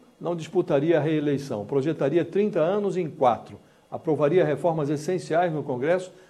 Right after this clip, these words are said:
nos primeiros seis meses de governo. Avesso ao presidencialismo de coalizão, que já produziu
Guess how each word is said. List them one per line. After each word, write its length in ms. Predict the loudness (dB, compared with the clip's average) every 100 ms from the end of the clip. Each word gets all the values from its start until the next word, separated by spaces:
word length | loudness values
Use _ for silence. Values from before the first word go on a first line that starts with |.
| _
nos 120 | -10 -6
primeiros 440 | 0 2 2 0
seis 340 | 0 0 0
meses 340 | 0 6 6 4
de 100 | 0
governo. 500 | 2 4 4 2 -8 -18 -20 _ _ -4
Avesso 560 | -2 4 4 4 2
ao 160 | 4 4
presidencialismo 800 | 2 -2 -2 -4 -2 -2 -2 -2
de 100 | -2
coalizão, 600 | 0 0 0 -2 -2 -2
que 160 | -4 -4
já 160 | -4
produziu 600 | 0 -2 -2 -2 -4 -4